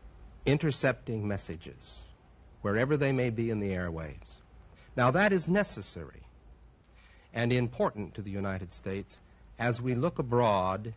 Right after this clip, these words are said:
at enemies or potential enemies.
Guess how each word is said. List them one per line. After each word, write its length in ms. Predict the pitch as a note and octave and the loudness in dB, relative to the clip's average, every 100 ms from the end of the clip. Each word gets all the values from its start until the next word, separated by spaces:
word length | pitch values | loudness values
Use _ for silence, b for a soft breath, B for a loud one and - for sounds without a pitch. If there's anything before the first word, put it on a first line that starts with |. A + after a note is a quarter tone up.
| - - - - | -14 -20 -20 -8
at 160 | A2 A2+ - - - | -6 -6 -10 -20 -6
enemies 480 | D3 D#3 C3+ C3+ C3+ | 0 2 4 2 0
or 120 | A#2 | 0
potential 600 | A2+ A#2+ - E3 C#3+ - - | -2 -6 -4 -4 -4 -6 -6
enemies. 560 | F2 D2 D#2+ - - | -6 -8 -14 -18 -20